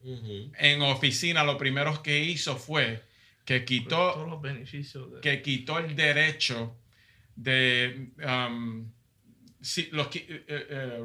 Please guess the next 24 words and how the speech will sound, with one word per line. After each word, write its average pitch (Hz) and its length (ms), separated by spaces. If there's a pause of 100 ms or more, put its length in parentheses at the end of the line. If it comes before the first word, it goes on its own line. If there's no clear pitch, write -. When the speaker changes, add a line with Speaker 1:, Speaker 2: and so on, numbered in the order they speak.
(160)
Speaker 2:
re-, 160 280
automatic, 160 640 (500)
um, 117 720 (1000)
¿cómo 143 180
se 165 100
llama? 151 360 (160)
Restoration 156 720
of 143 240
civil 143 340
liberties. 120 560 (160)
Speaker 1:
Ok, 131 120 (180)
se-, 131 180
no, 135 220
se-, 147 200
que 156 120
le, 151 240
que 156 100
le, 151 220
la 147 300
restauración 147 680
de 190 60
sus 180 180
derechos 156 400
civiles. 120 380